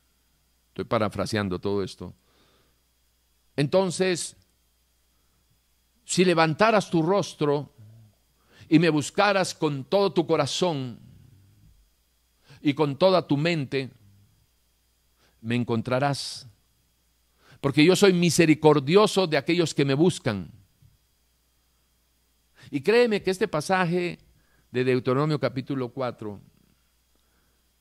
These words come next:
es una realidad que tú lo encuentras a lo largo y ancho de la palabra. Hay unas promesas de, de, de fe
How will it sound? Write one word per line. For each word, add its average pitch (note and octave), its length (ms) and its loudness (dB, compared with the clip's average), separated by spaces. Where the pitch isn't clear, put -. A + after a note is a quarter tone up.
es - 140 -6
una G#3+ 180 2
realidad D#3 580 4
que C#3 120 0
tú E3 120 2
lo D#3+ 60 4
encuentras D#3 460 0
a B2 60 4
lo A2+ 100 2
largo D3 380 2
y C3 60 2
ancho D#3 300 -2
de A2 100 -4
la G#2 140 -2
palabra. A#2+ 540 -6
Hay D#3+ 120 2
unas G3 260 0
promesas D3+ 840 -4
de, B2 260 -4
de, A2 280 -4
de A2+ 160 -6
fe F3+ 540 -4